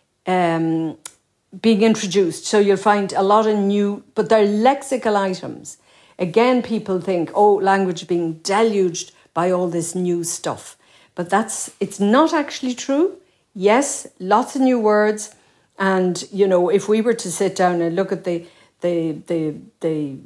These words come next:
the geeky guys from Silicon Valley, we'd probably find a load of new words there. That would be totally expected. And our kids and our young, uh, people here who are working in that world will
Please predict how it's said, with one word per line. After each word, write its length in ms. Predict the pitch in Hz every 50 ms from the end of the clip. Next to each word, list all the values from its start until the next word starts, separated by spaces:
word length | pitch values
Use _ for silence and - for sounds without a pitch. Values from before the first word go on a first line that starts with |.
| - - - _ _ -
the 240 | - 165 170 202 190
geeky 360 | 170 254 262 - - 262 214
guys 380 | 185 208 196 196 185 180 175 -
from 220 | 185 180 175 170
Silicon 420 | 170 - 190 175 170 165 175 165 165
Valley, 280 | 160 165 175 165 160
we'd 180 | 147 156 156 151
probably 220 | - 233 226 220
find 200 | - 190 190 -
a 80 | 185 160
load 460 | 170 180 185 190 202 208 208 196 175
of 80 | 185 160
new 160 | 165 156 147
words 380 | 147 147 120 123 139 143 - -
there. 240 | 143 113 117 135 -
That 140 | 160 160 151
would 160 | 156 151 151
be 140 | 156 151 156 _ _ _
totally 420 | - - 208 202 175 - 190 165 143
expected. 640 | 139 139 - - - 123 135 143 - - 147 - _ - - - - - -
And 180 | 185 185 180 - -
our 280 | 202 202 220 240 269 262
kids 420 | - - 214 185 170 165 170 -
and 120 | 180 170 175
our 140 | 165 165 170
young, 500 | 160 160 175 175 190 214 214 208 196 - _ _ _ _ _ -
uh, 280 | - 170 - - 165 180 180 - _ _ - 180
people 300 | - - 214 - 214 196
here 200 | 180 185 190 185
who 80 | 175 165
are 20 |
working 640 | 156 156 160 196 233 262 - - 190 147 139 135 -
in 180 | - 190 196 220
that 200 | 214 - - -
world 440 | 160 156 151 143 127 131 139 - - - _ _ _ - -
will 560 | 170 190 202 208 214 214 214 196 170 156